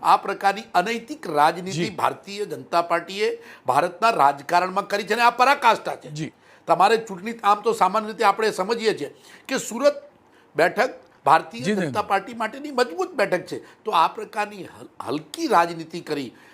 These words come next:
Speaker 1: સામેના ઉમેદવારના
Speaker 2: જી.
Speaker 1: ટેકેદારોને જબરદસ્તી, એ જે કર્યું છે તો કાલે સ્પષ્ટ થશે.
Speaker 2: બિલકુલ.
Speaker 1: પણ હું સ્પષ્ટ રીતે આક્ષેપ કરવા માંગુ છું કે જે પ્રકારે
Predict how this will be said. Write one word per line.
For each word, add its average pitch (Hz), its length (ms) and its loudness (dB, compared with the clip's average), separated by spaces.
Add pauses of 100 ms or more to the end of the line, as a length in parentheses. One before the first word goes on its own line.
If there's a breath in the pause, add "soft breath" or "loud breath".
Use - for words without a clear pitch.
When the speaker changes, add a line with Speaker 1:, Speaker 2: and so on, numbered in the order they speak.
(180 soft breath)
Speaker 1:
સામેના 214 440 2
ઉમેદવારના 226 560 0
Speaker 2:
જી. - 100 -4
Speaker 1:
ટેકેદારોને 190 600 -2
જબરદસ્તી, 220 840 -2 (240 soft breath)
એ 233 120 0
જે 226 180 0
કર્યું 254 260 0
છે 220 60 -12
તો 277 120 -4
કાલે 277 300 2
સ્પષ્ટ - 360 -2
થશે. 156 260 -2
Speaker 2:
બિલકુલ. 180 280 -4 (100)
Speaker 1:
પણ 254 120 6
હું 294 120 -4
સ્પષ્ટ 330 360 2
રીતે 302 160 0
આક્ષેપ 240 420 4
કરવા 202 240 4
માંગુ 160 260 0
છું 107 220 -16 (380 soft breath)
કે 214 80 2
જે 202 180 6
પ્રકારે 233 720 4